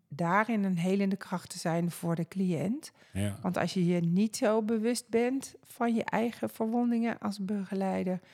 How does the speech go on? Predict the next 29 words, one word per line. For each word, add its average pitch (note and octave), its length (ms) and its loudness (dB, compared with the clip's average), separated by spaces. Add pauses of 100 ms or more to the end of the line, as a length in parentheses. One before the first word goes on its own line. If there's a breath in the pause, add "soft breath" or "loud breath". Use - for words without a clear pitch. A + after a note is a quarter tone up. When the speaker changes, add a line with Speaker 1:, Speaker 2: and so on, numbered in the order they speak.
(280 soft breath)
Speaker 1:
kan G#3+ 240 4
je G3 80 4
die F3+ 260 2
vaak D#3 380 0
ook E3+ 120 2
een F3+ 80 6
beetje G#3 280 4
wegstoppen. A3 580 0
Dus F#3 180 0
dan F3+ 300 4
nodig G#3 360 4
je F3+ 120 -4
iemand F#3 400 0
uit F#3 380 2
om E3+ 220 2
zich E3+ 220 -2
te - 200 -6
openen. B3+ 540 2 (540 soft breath)
En G#3+ 180 2
dan, A3 240 4 (160)
dan G#3+ 380 4
zou G#3 280 4
je G3+ 160 4
jezelf G3+ 500 4
daar G#3 420 2
als F3 320 -2
begeleider G3+ 640 2
voor G#3+ 320 2
beschermen. G3+ 760 0